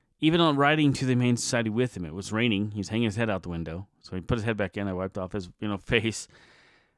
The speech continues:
Um, and on the way there, I had my hand next to the gear shift, and he's in the rider's seat of my car, and I'm in driving. And he puts his paw on my, on my hand, you know, just puts his paw on my hand to show that we're buddies and looks at me. And I'm like, "Man, you're really not making this any easier."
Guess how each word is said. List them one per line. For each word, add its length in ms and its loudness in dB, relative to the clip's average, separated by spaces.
Um, 440 -2
and 100 0
on 80 4
the 60 4
way 120 4
there, 140 4
I 60 2
had 100 0
my 140 0
hand 260 0
next 220 -4
to 60 -10
the 60 -6
gear 220 -2
shift, 340 -6
and 180 -6
he's 180 -2
in 80 2
the 100 2
rider's 380 2
seat 160 -2
of 100 -2
my 140 0
car, 320 0
and 100 0
I'm 140 0
in 140 -6
driving. 440 -4
And 120 0
he 40 4
puts 240 -2
his 120 -2
paw 300 4
on 180 4
my, 300 0
on 160 0
my 140 2
hand, 360 -4
you 100 -4
know, 220 0
just 160 -6
puts 160 0
his 100 0
paw 200 0
on 100 2
my 160 2
hand 300 -2
to 80 -6
show 220 2
that 60 2
we're 120 0
buddies 500 2
and 140 2
looks 180 -2
at 80 -6
me. 220 -8
And 100 -4
I'm 100 6
like, 160 4
"Man, 220 4
you're 140 2
really 260 4
not 160 2
making 260 0
this 200 -2
any 140 0
easier." 400 -6